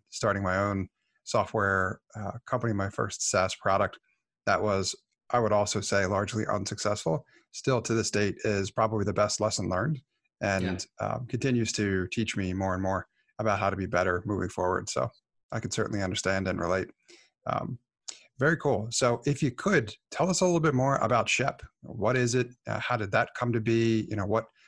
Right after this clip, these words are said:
Speaker 1: tell us a little bit more about the value proposition. That's a big component to what we talk about here on the show, is understanding more about software businesses' value propositions, and then we'll just kind of roll from there.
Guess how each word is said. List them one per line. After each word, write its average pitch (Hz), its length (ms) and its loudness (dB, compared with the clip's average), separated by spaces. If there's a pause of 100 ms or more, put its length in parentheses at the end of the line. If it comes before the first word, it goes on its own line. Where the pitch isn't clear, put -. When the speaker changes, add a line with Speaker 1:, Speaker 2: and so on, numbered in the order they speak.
Speaker 1:
tell 143 120 2
us 139 140 -2
a - 20 2
little 143 80 2
bit 135 120 -2
more 120 180 2
about 107 220 0
the 101 80 -2
value 107 320 0
proposition. 143 600 -2 (300)
That's 107 220 0
a 107 40 -2
big 110 160 0
component 107 440 -4
to 104 200 -2
what 107 120 -2
we 110 80 -2
talk 98 240 -2
about 98 220 0
here 110 140 -2
on 98 100 -2
the 101 60 -4
show, 101 360 2 (380)
is 101 280 -2
understanding 110 500 -2
more 110 340 0
about 104 360 2 (360)
software 123 380 0
businesses' 110 480 0
value 107 240 2
propositions, 107 600 -2
and 95 100 -2
then 98 80 0
we'll 98 100 0
just 101 140 -6
kind 92 140 -2
of 95 60 -2
roll 98 140 0
from 104 160 -6
there. 101 200 -2